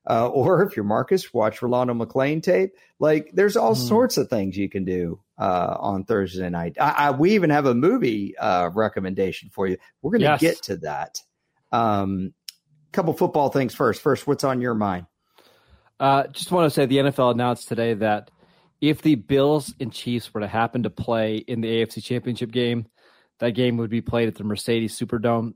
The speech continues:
Speaker 2: in Atlanta, and I hate it. That's all. I absolutely hate it. I know it's, it's probably better for the teams. It'll be a dome. It'll get to show off the high-scoring offenses. I really wanted this game to be, like,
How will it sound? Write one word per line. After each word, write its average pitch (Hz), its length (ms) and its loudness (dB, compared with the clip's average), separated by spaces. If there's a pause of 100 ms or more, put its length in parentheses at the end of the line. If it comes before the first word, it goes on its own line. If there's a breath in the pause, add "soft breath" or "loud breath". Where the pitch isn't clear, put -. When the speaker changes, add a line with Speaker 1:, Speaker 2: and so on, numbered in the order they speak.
(100)
Speaker 2:
in 113 140 -6
Atlanta, 117 580 -4 (480)
and 113 120 -6
I 98 60 -6
hate 95 300 -8
it. 92 120 -12 (380 loud breath)
That's 127 200 -4
all. 95 340 -8
I 143 80 4
absolutely 127 460 0
hate 98 200 -10
it. 98 160 -14 (320 loud breath)
I 165 80 4
know 196 200 4
it's, 196 180 0 (580 soft breath)
it's 160 160 0
probably 170 360 4
better 151 220 4
for 147 120 -4
the 143 80 0
teams. 127 420 0
It'll 120 160 0
be 117 140 0
a 127 100 4
dome. 117 640 0
It'll 127 200 -2
get 123 160 -4
to 127 60 -4
show 123 260 2
off 117 120 0
the 113 80 -4
high-scoring 117 640 -2
offenses. 107 760 -6 (440 loud breath)
I 139 60 2
really 156 380 4
wanted 131 280 2
this 117 160 0
game 120 240 -2
to 110 80 -4
be, 113 160 -4
like, 107 260 -4